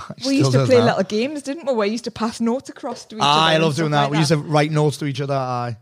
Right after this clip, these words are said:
Speaker 1: Aye. But
Speaker 2: Mm.
Speaker 1: now on a flight, I essentially, I'm just in my own world. I always have to, s-,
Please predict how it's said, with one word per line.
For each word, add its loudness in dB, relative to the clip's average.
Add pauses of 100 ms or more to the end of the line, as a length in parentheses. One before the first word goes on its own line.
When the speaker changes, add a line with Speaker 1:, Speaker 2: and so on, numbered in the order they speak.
(340)
Speaker 1:
Aye. -2
But 2
Speaker 2:
Mm. -2
Speaker 1:
now 4
on 2
a 0
flight, 2
I 0
essentially, -4 (640)
I'm -2
just 0
in 4
my 4
own 4
world. 6
I 0
always 4
have 2
to, -2
s-, -4